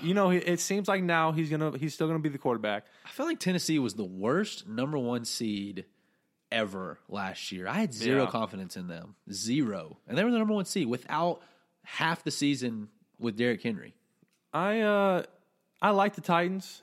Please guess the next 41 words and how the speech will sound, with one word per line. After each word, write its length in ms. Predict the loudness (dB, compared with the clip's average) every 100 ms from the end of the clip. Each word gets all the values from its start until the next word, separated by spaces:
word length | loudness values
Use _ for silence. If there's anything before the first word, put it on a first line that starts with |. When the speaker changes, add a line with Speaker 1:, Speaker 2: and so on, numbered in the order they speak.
| -10
Speaker 1:
You 180 | -4 0
know, 100 | 2
I've 120 | 2
always 240 | 4 2 0
talked 220 | -4 0
about 140 | 0
how 80 | 2
I'm, 240 | 2 2 0
uh, 240 | 0 0
one 240 | -2 -2
of 20 | -2
my 80 |
favorite 260 | 0 -2 0
podcasts, 380 | 0 0 -2 0
Bussin' 220 | -4 -2
with 100 | -8
the 60 | -2
Boys. 380 | 2 2 2
Taylor 240 | 0 -2 0
Lewan's 400 | 0 0 -2 -4
the 60 |
tackle 360 | -4 -2 -2 -4
for 80 | -6
the 60 | -6
Titans. 320 | -2 -4 0
So 100 | 0
I've 60 |
always 180 | 2 0
been 100 | 0
a 40 | -2
Titans 320 | -2 -2 0
guy. 220 | 2 2
I 20 |
watch 300 | 2 0 0
them 100 | -4
more 200 | -2 -2
than 120 | 0
I, 180 | -2 -2
I 120 | -4 -4
need 220 | -6 -4
to. 260 | -2 -2